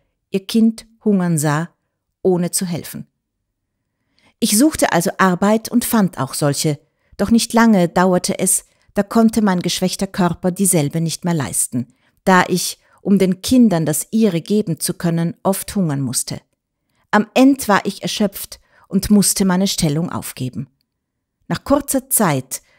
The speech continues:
war auch der Rest meines Geldes verbraucht, und da ich das Kostgeld für meine Kinder nicht mehr aufbringen konnte, setzte man sie mir eines Tages im Winter vor die Tür. Da fand sich ein Baumeister,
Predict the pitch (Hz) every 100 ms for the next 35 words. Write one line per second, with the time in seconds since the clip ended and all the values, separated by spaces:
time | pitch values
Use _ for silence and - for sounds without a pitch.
0 | _ 190 - - 214 190 202 196 - -
1 | 151 143 131 - 139 135 139 - 117 -
2 | 101 - - - _ _ _ - 180 202
3 | 185 - - 185 - 254 - - 190 175
4 | - 180 165 165 - 214 196 170 165 -
5 | 143 196 - - 175 160 - 170 - 180
6 | _ _ _ _ - 185 214 - 220 202
7 | 196 196 196 - 160 170 - - 139 127
8 | 151 - 180 143 135 139 - 147 185 -
9 | - - _ _ _ _ _ _ _ _
10 | _ _ - 196 226 233 - 226 - 208
11 | 180 156 135 127 131 - - 147